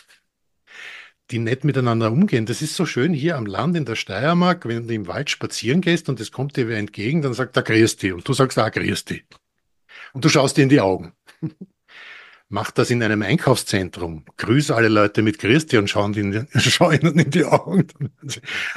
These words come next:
glauben, du bist verrückt, ne? In diesem Moment, und das sagt ja die neunundfünfzig sechs so schön, dieser perfekte Moment für den Moment oder für die Ewigkeit. Und wenn du spazieren gehst im Wald und du schaust wem in die Augen,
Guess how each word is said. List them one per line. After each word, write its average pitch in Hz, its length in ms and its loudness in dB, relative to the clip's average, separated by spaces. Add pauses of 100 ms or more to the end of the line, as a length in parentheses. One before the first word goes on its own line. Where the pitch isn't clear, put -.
(140)
glauben, 113 300 0
du 104 100 -2
bist - 220 -10
verrückt, 113 460 0
ne? 101 200 -10
In 143 160 -2
diesem 175 280 2
Moment, 143 500 4
und 143 160 -2
das 120 140 -6
sagt 147 220 -2
ja 131 60 -4
die 123 120 -2
neunundfünfzig 110 720 -4
sechs - 320 -4
so 131 80 -2
schön, 123 500 2 (460)
dieser 127 260 -4
perfekte 190 800 -4
Moment 160 840 -2
für - 240 -2
den 147 160 2
Moment 131 720 2
oder 190 200 2
für 196 140 -2
die 190 160 2
Ewigkeit. 131 560 0 (680)
Und 131 200 -8
wenn 151 120 4
du 175 80 2
spazieren 160 520 0
gehst 190 240 -2
im 127 160 -4
Wald 127 320 -2
und 151 120 -8
du 131 60 -8
schaust 123 320 0
wem 139 140 0
in 117 100 -2
die 117 120 -2
Augen, 190 440 4